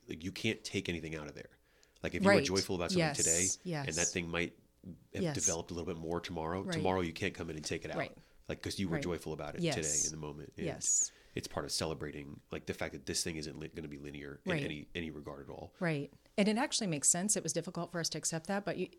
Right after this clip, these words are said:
Speaker 2: imagine looking at a calendar and on Sunday and Monday and Tuesday and Wednesday, she stayed home.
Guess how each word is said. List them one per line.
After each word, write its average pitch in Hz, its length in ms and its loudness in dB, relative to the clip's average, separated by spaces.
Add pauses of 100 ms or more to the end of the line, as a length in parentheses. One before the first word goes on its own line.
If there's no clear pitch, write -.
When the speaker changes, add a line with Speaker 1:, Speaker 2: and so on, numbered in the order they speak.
(140)
Speaker 2:
imagine 208 360 2
looking 185 220 0
at 156 60 0
a 151 40 -2
calendar 160 580 0 (300)
and 165 100 2
on 160 100 4
Sunday 175 380 6
and 160 100 2
Monday 160 300 2
and 151 140 0
Tuesday 165 300 0
and 151 120 0
Wednesday, 156 400 2
she 156 180 2
stayed 151 280 2
home. 160 400 -4